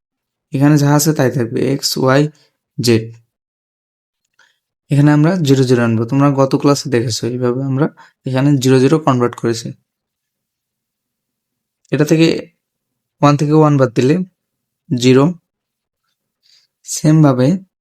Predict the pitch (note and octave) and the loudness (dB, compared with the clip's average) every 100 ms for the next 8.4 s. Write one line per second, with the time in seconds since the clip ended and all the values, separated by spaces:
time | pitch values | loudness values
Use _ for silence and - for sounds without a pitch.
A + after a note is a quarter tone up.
0 | _ _ _ _ _ _ _ _ _ _ | _ _ _ _ _ _ _ _ _ _
1 | D3+ D3 - D#3 D3+ E3 F3+ - - B2+ | 0 0 2 2 4 2 0 -8 -8 -4
2 | B2+ B2+ B2+ B2 A#2 A2 - - B2+ C#3 | -2 0 0 0 -2 -4 -10 -8 -2 -2
3 | D3 - - C#3 B2+ B2+ D3+ - - _ | -2 -8 -8 -8 -4 -2 -2 -4 -14 _
4 | _ _ D#3 G#2+ G2 - _ _ _ _ | _ _ -2 -2 -4 -18 _ _ _ _
5 | _ _ _ _ _ _ - C3+ C3+ C#3 | _ _ _ _ _ _ -8 -2 -2 -2
6 | D3+ _ _ _ _ _ _ _ _ _ | -8 _ _ _ _ _ _ _ _ _
7 | _ _ _ _ _ _ D3 C#3+ D#3+ D#3 | _ _ _ _ _ _ -4 0 2 2
8 | D#3 D3+ D3+ | 0 0 -2